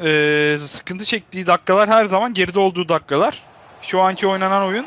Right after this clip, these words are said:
Karagümrük'ün içine geliyor açıkçası oyun tarzı olarak bence. Fenerbahçe ne kadar çabuk golü bulursa oyun o kadar çabuk lehine döner. Gol bulamazsa Fenerbahçe gerçekten Karagümrük kontralarla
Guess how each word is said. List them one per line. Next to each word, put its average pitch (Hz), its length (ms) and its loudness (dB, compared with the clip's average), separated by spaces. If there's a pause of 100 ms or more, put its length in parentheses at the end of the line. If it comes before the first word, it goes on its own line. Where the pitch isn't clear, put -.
Karagümrük'ün 190 520 -2
içine 202 280 -4
geliyor 160 320 2
açıkçası 143 500 -4
oyun 156 240 -4
tarzı 151 300 -2
olarak 160 280 2 (100)
bence. 156 380 -2 (460)
Fenerbahçe 214 560 0
ne 240 80 -2
kadar 220 220 4
çabuk 175 320 -6
golü 170 220 -2
bulursa 233 480 -4 (240)
oyun 190 200 0
o 220 80 0
kadar 196 240 2
çabuk 196 320 -6
lehine 190 280 -2
döner. 202 200 -2
Gol 185 280 0
bulamazsa 196 440 0
Fenerbahçe 165 500 -2
gerçekten 180 440 -2
Karagümrük 175 440 -4
kontralarla 160 680 0